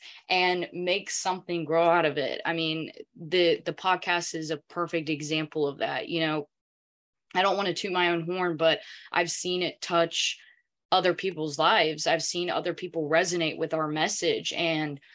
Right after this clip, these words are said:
for me, that has been extremely powerful because I just wish that, and now I'm starting to get emotional. Damn it. <laughs> Um, I just wish that, you know, this would have been something that existed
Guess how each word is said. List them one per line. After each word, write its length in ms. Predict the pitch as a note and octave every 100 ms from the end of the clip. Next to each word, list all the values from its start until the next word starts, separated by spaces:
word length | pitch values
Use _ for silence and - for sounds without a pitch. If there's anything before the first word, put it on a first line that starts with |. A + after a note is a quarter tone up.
| _ _
for 180 | - F#3+
me, 280 | F3 F3 F#3+
that 200 | F3 F3
has 200 | E3 D3+
been 180 | F3 E3+
extremely 680 | D3 - - E3 F#3+ F3+ E3
powerful 580 | - D#3+ F3 - D3+
because 580 | D3 D3 - D3+ C#3+ C3+ -
I 120 | D#3+
just 300 | D3+ D#3+ -
wish 480 | E3+ E3 D3+ - - - _ _ _ _
that, 340 | - E3 D#3+ -
and 120 | F3
now 140 | E3+ E3
I'm 80 | D#3+
starting 320 | - E3 E3+
to 60 |
get 100 | E3+
emotional. 480 | F3 E3+ E3+ D#3 C#3+ _
Damn 240 | F#3+ G3+ E3
it. 100 | -
<laughs> 320 | B3+ - D4 - - G3+ - F#3+ -
Um, 440 | F#3+ F#3 E3 D3 - _
I 200 | - C4
just 300 | C4 C4+ -
wish 260 | A3+ A3 -
that, 300 | G#3 F#3 D#3+
you 120 | G3
know, 280 | F#3 F3 E3+ - _ _ _ _ _ -
this 260 | G#3 -
would 120 | G#3
have 140 | F3+ E3
been 180 | F#3 F3+
something 500 | - E3+ D#3+ E3+ E3+
that 180 | D#3
existed 800 | B2 D3+ E3 D#3+ - D#3+ D#3+ D3+